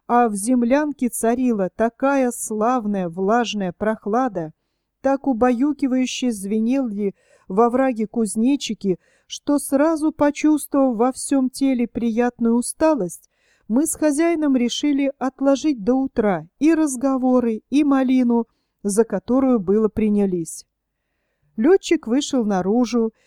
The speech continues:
и было слышно, как он шумно чистит зубы, обливается холодной водой, крякая, фыркая на весь лес. Он вернулся весёлый, свежий,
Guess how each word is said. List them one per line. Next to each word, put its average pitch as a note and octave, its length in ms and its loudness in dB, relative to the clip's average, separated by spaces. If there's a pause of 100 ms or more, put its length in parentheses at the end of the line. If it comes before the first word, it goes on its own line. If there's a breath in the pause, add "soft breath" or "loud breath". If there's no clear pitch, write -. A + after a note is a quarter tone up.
(220)
и C4 120 2
было C4+ 340 2
слышно, C#4+ 560 -2
как B3 260 -2
он C#4 120 0
шумно D4+ 440 -2
чистит C4 500 -2
зубы, A3 460 0
обливается B3+ 800 0
холодной G#3+ 580 -2
водой, F#3+ 580 0
крякая, A3 760 -2
фыркая A#3+ 500 0
на F3+ 140 -6
весь G#3 280 -6
лес. G3+ 440 -4 (720)
Он B3+ 200 2
вернулся A3 580 -2
весёлый, A#3 640 0
свежий, A3 720 -2